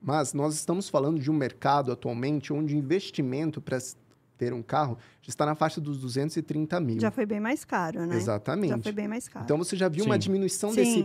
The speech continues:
Speaker 1: preço.
Speaker 2: sim.
Speaker 1: Então, dizer que é caro é algo também complexo, porque depende do mercado.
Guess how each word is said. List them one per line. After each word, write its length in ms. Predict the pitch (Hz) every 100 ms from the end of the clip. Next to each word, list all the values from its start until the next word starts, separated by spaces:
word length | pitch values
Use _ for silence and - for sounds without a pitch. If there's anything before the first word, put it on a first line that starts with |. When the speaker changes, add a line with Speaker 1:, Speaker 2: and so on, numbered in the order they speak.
| 190
Speaker 1:
preço. 180 | 127
Speaker 2:
sim. 260 | - 90 202 - -
Speaker 1:
Então, 420 | 135 139 185 160 - -
dizer 380 | 139 151 175 190
que 100 | 180
é 60 |
caro 420 | 135 - 170 156 131
é 40 |
algo 180 | 151 160
também 280 | 170 160 170
complexo, 640 | 175 233 175 135 110 - 151
porque 200 | 151 151
depende 420 | 175 160 165 175
do 100 | 170
mercado. 600 | 175 202 - 127 110 120